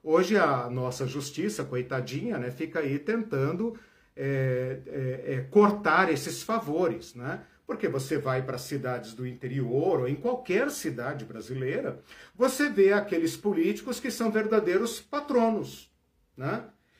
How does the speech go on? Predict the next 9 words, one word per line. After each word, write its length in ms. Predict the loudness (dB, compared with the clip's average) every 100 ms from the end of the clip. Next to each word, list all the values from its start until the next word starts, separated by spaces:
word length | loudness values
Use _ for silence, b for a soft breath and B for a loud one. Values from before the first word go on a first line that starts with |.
| B -12
E 220 | -2 0
você 360 | 4 4 6 4
vê 500 | 4 2 4 4 2 -2
uma 420 | -2 2 2 2
renca 640 | 0 6 8 8 4 0
de 120 | -2
pessoas 880 | -4 -4 -6 -2 4 4 2 -4 -12 b b b _
que 160 | -4
deve 840 | -4 4 6 8 6 2 -4 -6